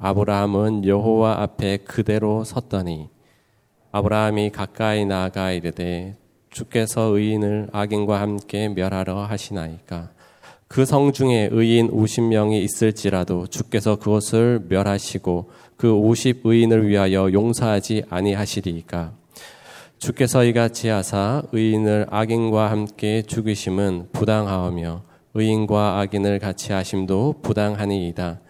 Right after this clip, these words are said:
세상을 심판하시는 이가 정의를 행하실 것이 아니니까. 여호와께서 이르시되 내가 만일 소돔 성읍 가운데 의인 오십을 찾으면 그들을 위하여 온 지역을 용서하리라. 아브라함이 대답하여 이르되 나는 티끌이나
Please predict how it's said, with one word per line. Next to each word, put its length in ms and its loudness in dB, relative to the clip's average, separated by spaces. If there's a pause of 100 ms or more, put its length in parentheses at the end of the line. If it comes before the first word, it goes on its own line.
(300)
세상을 500 2
심판하시는 880 0
이가 280 -2
정의를 640 -2
행하실 440 -4
것이 440 -6
아니니까. 760 -10 (680)
여호와께서 580 4
이르시되 520 0
내가 260 0
만일 300 2
소돔 360 2
성읍 340 0
가운데 640 0
의인 260 4
오십을 520 2
찾으면 680 -2
그들을 540 2
위하여 500 2
온 320 2
지역을 720 0
용서하리라. 1000 0 (680)
아브라함이 540 2
대답하여 580 0
이르되 520 -2
나는 440 0
티끌이나 880 -2